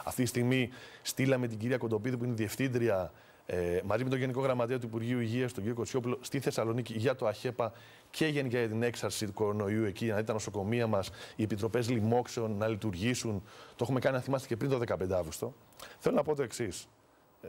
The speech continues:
και να το επαναλάβω για μία ακόμη φορά. Ξέρετε, σε αυτή τη χώρα υπάρχει αντίληψη από λίγους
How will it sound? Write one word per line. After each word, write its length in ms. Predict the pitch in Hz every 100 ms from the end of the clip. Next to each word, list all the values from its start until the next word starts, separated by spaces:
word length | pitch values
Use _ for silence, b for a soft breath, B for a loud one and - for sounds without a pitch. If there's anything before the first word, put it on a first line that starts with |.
| 92
και 80 | 135
να 60 |
το 60 | 127
επαναλάβω 400 | 117 113 127 135
για 120 | 127
μία 140 | 131
ακόμη 200 | 107 95
φορά. 300 | 87 - - - - B B B B B B B
Ξέρετε, 240 | - 147 143
σε 60 |
αυτή 120 | 131
τη 100 | -
χώρα 400 | 151 151 143 160 - _ - _
υπάρχει 440 | 120 131 147 160
αντίληψη 420 | 135 131 160 -
από 200 | 143 123
λίγους 600 | 117 117 110 123 143 -